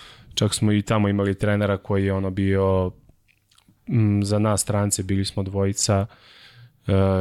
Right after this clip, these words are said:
ja i jedan Mađar, koji je isto bio okej momak, pa smo se onako držali zajedno, dosta smo vremena provodili zajedno. Jedino mi je to bilo onako,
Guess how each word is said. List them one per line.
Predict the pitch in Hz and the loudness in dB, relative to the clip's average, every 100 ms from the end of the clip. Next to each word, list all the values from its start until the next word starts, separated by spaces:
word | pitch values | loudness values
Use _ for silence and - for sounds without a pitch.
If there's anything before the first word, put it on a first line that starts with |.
| 95 92 | 0 0
ja | 101 98 | 2 2
i | |
jedan | 98 98 98 | 0 0 0
Mađar, | 95 98 110 107 - _ _ _ _ _ _ _ - | 0 0 0 0 -4 _ _ _ _ _ _ _ -20
koji | - 107 104 | -2 2 4
je | 104 | 2
isto | 104 - 104 | 0 -2 -4
bio | 104 104 | 0 0
okej | 101 - 107 | 0 0 0
momak, | 104 113 117 110 - | 2 2 2 -2 -6
pa | - 117 | 0 2
smo | 110 - 117 110 | 2 0 0 0
se | - | 0
onako | 120 117 - | 0 -2 -2
držali | 113 110 110 107 | -2 0 2 2
zajedno, | 110 110 101 98 | 2 2 2 0
dosta | 101 - | 0 -2
smo | 104 107 | -2 -2
vremena | 107 104 95 | 0 2 0
provodili | - 98 95 95 | -2 0 0 0
zajedno. | 95 92 107 - - - - - - - - _ - | -2 -4 -6 -14 -20 -20 -20 -20 -20 -20 -20 _ -4
Jedino | 107 113 127 131 | 0 2 2 2
mi | 131 | 2
je | 131 | 0
to | - 131 | 0 0
bilo | 104 104 101 | 2 2 2
onako, | 101 104 - 110 104 101 101 101 | 0 -2 -2 0 2 2 0 -2